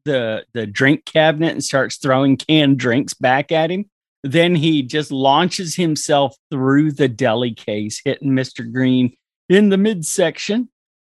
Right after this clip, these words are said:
Then he picks him up, grabs the menorah off the top of the deli case, and stabs Mister Green through the neck with it, pinning him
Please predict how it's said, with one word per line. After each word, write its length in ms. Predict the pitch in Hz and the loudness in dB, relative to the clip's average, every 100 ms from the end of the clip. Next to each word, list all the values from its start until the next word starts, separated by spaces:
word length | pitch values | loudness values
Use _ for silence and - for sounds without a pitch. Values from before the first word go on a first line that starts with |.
| - | 0
Then 140 | 160 | 4
he 120 | 151 | 4
picks 400 | 139 - 214 - | 2 -2 -6 -4
him 220 | 220 208 156 | -2 2 2
up, 260 | 147 147 _ - 139 | 2 2 _ -14 -14
grabs 600 | - 147 190 320 104 - | -6 2 2 2 -4 -8
the 100 | 180 | -4
menorah 840 | 156 139 131 139 165 160 117 113 - | -2 0 2 2 2 2 2 0 -4
off 260 | 135 131 - | -4 -4 -6
the 80 | |
top 380 | 127 - 143 135 | -6 0 0 0
of 80 | 131 | -4
the 80 | 123 | -6
deli 440 | 110 123 123 123 | -2 0 0 0
case, 680 | 117 - 101 101 101 - - _ _ | -4 -8 -6 -4 -6 -10 -16 _ _
and 280 | 123 127 127 | 0 2 2
stabs 840 | - - - 208 190 208 185 160 | 0 -4 -2 0 2 0 -2 -6
Mister 300 | 185 185 - | -6 -6 -2
Green 420 | 151 175 170 165 | -2 2 4 4
through 360 | 151 - 160 175 | 2 0 2 2
the 160 | 143 127 | 4 4
neck 320 | 139 151 - | 4 4 0
with 260 | - 117 107 | -2 -2 -2
it, 160 | 113 - - | -4 -8 -18
pinning 540 | - 202 196 160 135 | -4 -2 0 2 2
him 560 | 123 139 113 110 107 | 0 -2 -4 -4 -4